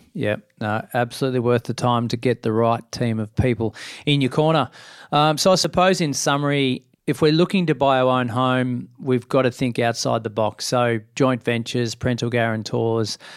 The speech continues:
going into a, a regional area, moving out of the ideal area for a few years just so you can say you can call it your own. Um,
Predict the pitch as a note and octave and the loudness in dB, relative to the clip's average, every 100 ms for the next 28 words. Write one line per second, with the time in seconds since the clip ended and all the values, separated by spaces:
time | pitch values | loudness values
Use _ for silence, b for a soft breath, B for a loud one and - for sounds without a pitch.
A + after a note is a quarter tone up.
0 | B B B2+ A#2+ A#2+ A#2+ A#2+ A2+ B2+ A#2+ | B B 0 0 0 -2 -4 -4 -4 -2
1 | A#2+ A2+ A2+ - A#2+ C3 C3 A#2 A#2 A#2 | 0 -2 -4 -4 0 0 0 -2 -4 -2
2 | A#2 A#2 A2+ A#2+ C3 A#2+ A#2 A#2+ A#2 A2 | 0 0 -2 0 0 0 -2 0 0 -2
3 | - B B A#2+ A#2 B2 A#2+ A#2+ A#2+ A#2 | -8 B B -2 0 0 2 0 0 0
4 | A2+ A2+ G#2+ - A2+ G#2 C3+ A#2+ A2+ A#2 | 0 -2 -4 -6 -6 -4 -4 -2 -2 -4
5 | A2+ - - - A2+ G#2+ A2 G#2 - A2+ | -6 -8 -6 -2 -2 -2 -8 -8 -4 -2
6 | G#2+ G#2+ B B - A#2+ A#2 A2 C3 A#2+ | -4 -8 B B -8 -6 -6 -6 -2 -2
7 | A#2 - A#2 C3 C3+ B2 B B B B2 | -2 -4 0 0 0 -2 B B B -2
8 | B2 A#2+ | 2 2